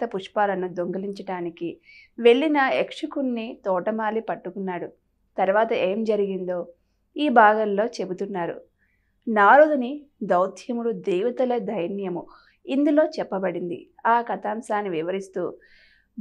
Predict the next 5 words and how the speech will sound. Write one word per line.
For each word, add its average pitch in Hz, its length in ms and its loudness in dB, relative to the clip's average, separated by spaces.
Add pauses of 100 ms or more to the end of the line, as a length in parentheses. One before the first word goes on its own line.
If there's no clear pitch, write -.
గృత్సుమద 277 500 2
మహర్షి 202 760 -2
జహ్నువునితో 233 640 -6
ఇట్లా 190 300 -4
నేను, 175 220 -6